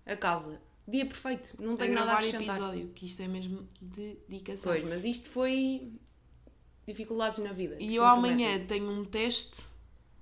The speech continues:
Speaker 2: e estou aqui relaxadíssima, porque é estabelecer prioridades.
Speaker 1: Porque a tua faculdade não existe.
Speaker 2: Pois
Speaker 1: O teu
Speaker 2: é.
Speaker 1: curso não
Speaker 2: Já
Speaker 1: existe.
Speaker 2: falámos sobre isto, mas
Speaker 1: Não, o teu curso é fazer projetos, não é estudar.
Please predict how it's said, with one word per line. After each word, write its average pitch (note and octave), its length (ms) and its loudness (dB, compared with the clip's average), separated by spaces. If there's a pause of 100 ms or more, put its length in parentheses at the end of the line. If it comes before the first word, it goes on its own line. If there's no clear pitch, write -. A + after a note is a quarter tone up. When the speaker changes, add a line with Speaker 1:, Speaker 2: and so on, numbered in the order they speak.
(120)
Speaker 2:
e A3 60 -8
estou G#3 220 -4
aqui G#3 460 -4 (240)
relaxadíssima, F#3+ 920 -6
porque - 300 -6
é G#3+ 40 2
estabelecer G#3+ 440 -2
prioridades. G#3 480 -2 (100)
Speaker 1:
Porque C4 160 -2
a C#4 60 2
tua A#3 120 2
faculdade F3+ 400 -4
não E3 60 -4
existe. D3+ 420 -6
Speaker 2:
Pois F#3 140 -4
Speaker 1:
O - 20 -6
teu F#3 100 0
Speaker 2:
é. E3 40 -4
Speaker 1:
curso G#3 280 -2
não F#3+ 180 -4
Speaker 2:
Já A#3+ 80 4
Speaker 1:
existe. A#3+ 120 2
Speaker 2:
falámos G#3+ 260 4
sobre G#3 260 -2
isto, F#3+ 240 -10
mas E3+ 400 -10 (220)
Speaker 1:
Não, G#3 200 -2
o F#3 40 -4
teu A#3 140 -2
curso C4 300 -2
é D#3+ 320 0
fazer G#3 240 -2
projetos, G3+ 580 -4
não F3+ 180 -4
é F3 120 -4
estudar. D#3 420 -10